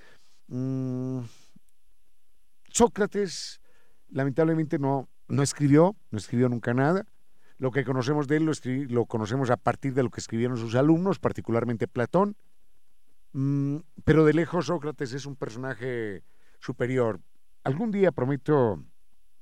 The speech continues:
prometo compartir acá el relato que hace Platón de la muerte de Sócrates cuando lo obligan a beber la cicuta.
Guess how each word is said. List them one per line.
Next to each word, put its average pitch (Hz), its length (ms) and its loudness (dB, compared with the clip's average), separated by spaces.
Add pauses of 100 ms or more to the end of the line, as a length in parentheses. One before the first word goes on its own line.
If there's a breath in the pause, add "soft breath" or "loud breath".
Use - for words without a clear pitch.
(280)
prometo 131 340 4
compartir 135 480 2
acá 123 360 0 (600)
el 139 120 4
relato 147 360 4
que 185 100 2
hace 156 140 4
Platón 151 540 4
de 147 80 4
la 127 80 4
muerte 139 320 2
de 131 80 2
Sócrates 104 640 -4 (480)
cuando 127 480 8
lo 123 160 10
obligan 139 340 4
a 131 60 4
beber 127 320 4
la 131 80 0
cicuta. 117 640 -8